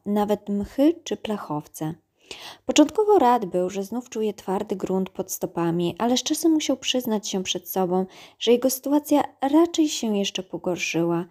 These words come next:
Zabłądził. Nie mógł już nawet ustalić, w którą stronę świata idzie, bo gdziekolwiek spojrzał, półmrok był jednaki i udaremniał wszelką orientację. Zimny wiatr owiewał nieustannie skalne iglice,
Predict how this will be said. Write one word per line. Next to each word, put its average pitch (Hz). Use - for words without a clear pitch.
Zabłądził. 165
Nie 427
mógł 440
już 320
nawet 262
ustalić, 190
w -
którą 339
stronę 196
świata 175
idzie, 185
bo 196
gdziekolwiek 339
spojrzał, 185
półmrok 277
był 214
jednaki 226
i -
udaremniał 320
wszelką 196
orientację. 180
Zimny 415
wiatr 214
owiewał 202
nieustannie 202
skalne 175
iglice, 190